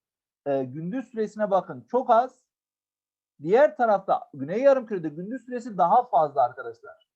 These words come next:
Çünkü eğimden dolayı oraya, e,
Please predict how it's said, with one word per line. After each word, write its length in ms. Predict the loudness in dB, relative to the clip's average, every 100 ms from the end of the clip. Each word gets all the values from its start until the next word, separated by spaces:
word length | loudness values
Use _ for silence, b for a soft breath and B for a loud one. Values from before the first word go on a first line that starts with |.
| _ _
Çünkü 320 | -14 -14 -8
eğimden 520 | -6 -6 -4 -2 0
dolayı 480 | 0 0 0 -2 -6 _ _ _ _ -4
oraya, 520 | -2 2 0 0 -4 _ _ _
e, 60 | -4